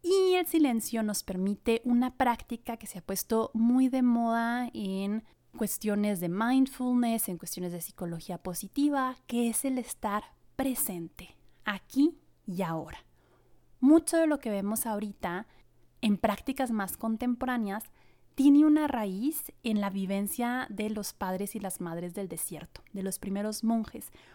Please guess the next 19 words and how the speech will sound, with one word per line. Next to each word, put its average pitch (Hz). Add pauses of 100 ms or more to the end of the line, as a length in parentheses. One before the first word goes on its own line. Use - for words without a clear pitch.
(160)
porque 269
esto 269
de 349
estar 240
presente, 214 (340)
también 202
ellos 220
lo 233
recomiendan 202
para 185
discernir 185
bien 170
los 170
espíritus. - (320)
Decían 254
los 269
padres 240
del 233
desierto, 233